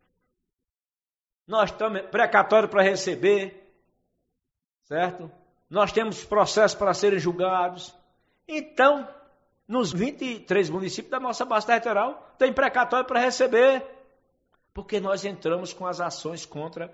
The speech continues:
as prefeituras, em defesa dos direitos dos servidores. Então, o, tem muito precatório para sair aí, mesmo com essa pec vinte e três do calote,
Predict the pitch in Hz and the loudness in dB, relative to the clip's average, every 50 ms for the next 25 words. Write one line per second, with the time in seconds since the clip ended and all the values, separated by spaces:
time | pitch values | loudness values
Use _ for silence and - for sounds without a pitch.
0 | - _ - 156 156 - - 160 165 160 - 180 175 175 - 151 151 143 127 120 | -18 _ -8 -8 -8 -6 -8 -8 -8 -6 -6 -6 -6 -6 -6 -6 -6 -6 -8 -10
1 | - - - _ _ _ _ _ _ _ _ _ _ _ _ _ _ _ _ _ | -12 -16 -20 _ _ _ _ _ _ _ _ _ _ _ _ _ _ _ _ _
2 | _ 160 165 143 165 151 - - - 170 202 180 - 160 139 143 127 120 127 131 | _ -12 -8 -2 -2 -2 -2 2 4 4 4 4 2 -4 -6 -8 -10 -8 -8 -4
3 | 127 143 143 - 131 117 - - 113 95 85 90 104 123 131 120 - - - _ | -4 -4 -6 -6 -12 -14 -12 -14 -16 -16 -12 -8 -6 -4 -4 -6 -6 -12 -20 _
4 | _ _ _ _ _ _ _ _ _ _ _ _ 247 254 262 240 214 - - - | _ _ _ _ _ _ _ _ _ _ _ _ -6 -6 -6 -6 -10 -14 -16 -18
5 | 175 - _ _ - 233 226 180 143 151 202 254 285 277 - - 233 220 - - | -18 -18 _ _ 0 0 0 0 0 2 2 2 2 2 -2 -8 -8 -8 -12 -18
6 | _ _ _ 127 - _ _ _ _ _ _ _ _ _ _ 180 214 208 208 202 | _ _ _ -20 -20 _ _ _ _ _ _ _ _ _ _ -2 -2 0 0 0
7 | 180 180 - 185 214 202 - 202 202 190 190 - 190 185 180 170 170 175 196 214 | -2 2 2 0 0 0 0 -2 -2 -2 0 -2 0 0 2 2 0 0 4 8
8 | 277 294 320 311 285 240 254 269 - - 262 214 214 214 196 - - 196 - - | 8 8 10 8 6 4 2 -6 -8 -8 -4 0 2 2 2 2 -2 -6 -6 0
9 | - 175 180 175 175 160 139 175 180 175 170 160 - 151 160 156 156 156 - - | 2 2 2 2 0 -4 -6 -6 -6 -6 -8 -4 -2 -2 -2 -2 -2 -4 0 0
10 | 170 143 135 135 143 147 143 - - | 0 4 6 6 4 4 2 -2 -12